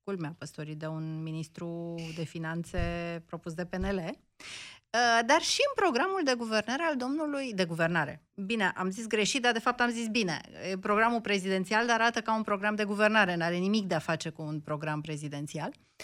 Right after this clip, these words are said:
al domnului Ciolacu, care vorbește acolo despre un fel de impozit regresiv. Adică promite că uh, impozitul va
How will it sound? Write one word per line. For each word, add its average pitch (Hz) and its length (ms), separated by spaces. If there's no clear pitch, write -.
al 196 140
domnului 175 460
Ciolacu, 151 560
care 466 240
vorbește 359 380
acolo 330 280
despre 311 320
un 269 100
fel 392 220
de 381 60
impozit 320 460
regresiv. 175 1000
Adică 170 280
promite 233 1160
că 254 280
uh, 127 360
impozitul 214 640
va 180 300